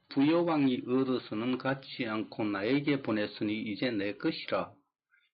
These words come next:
이렇게 되면 두 나라의 존망은 아직 알 수 없는 것 아니겠는가?" 라고 말했습니다.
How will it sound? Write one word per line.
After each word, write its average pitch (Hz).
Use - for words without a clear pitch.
이렇게 151
되면 113
두 151
나라의 117
존망은 107
아직 127
알 143
수 -
없는 147
것 123
아니겠는가?" 101
라고 113
말했습니다. 98